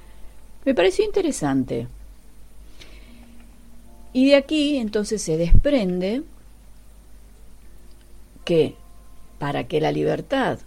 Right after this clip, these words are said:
pueda afirmarse, o sea, para que realmente exista ese acto de ejercer la libertad, ¿qué necesitamos? Una oposición,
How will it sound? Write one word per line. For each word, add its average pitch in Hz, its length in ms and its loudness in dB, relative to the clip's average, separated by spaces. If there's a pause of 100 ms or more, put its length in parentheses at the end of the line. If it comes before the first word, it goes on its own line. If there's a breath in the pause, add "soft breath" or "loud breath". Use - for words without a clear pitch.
(180)
pueda 165 380 -2 (100)
afirmarse, 185 1200 -4 (580)
o - 40 -20
sea, 165 140 -10
para 120 300 -8
que 117 160 -8
realmente 160 680 -4
exista - 800 -8 (160)
ese 131 360 -8
acto 143 540 -6 (640 loud breath)
de - 580 -10 (120)
ejercer - 520 -4
la 160 140 0
libertad, 160 640 -2 (1400 soft breath)
¿qué 175 120 0
necesitamos? 143 720 -6
Una 180 360 -2
oposición, 131 1000 -4